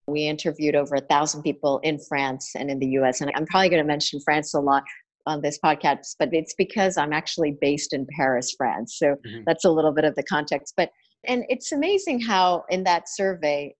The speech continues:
Speaker 1: everybody said that critical thinking was important, but then when you probed in terms of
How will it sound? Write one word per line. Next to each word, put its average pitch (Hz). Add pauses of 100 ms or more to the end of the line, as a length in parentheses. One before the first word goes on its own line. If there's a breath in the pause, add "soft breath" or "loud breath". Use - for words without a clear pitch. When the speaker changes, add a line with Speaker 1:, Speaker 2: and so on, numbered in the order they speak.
Speaker 1:
everybody 262
said 185 (100)
that 175
critical 170
thinking 160
was 151
important, 180
but 160
then 160
when 160
you 156
probed 196
in 165
terms 160
of 156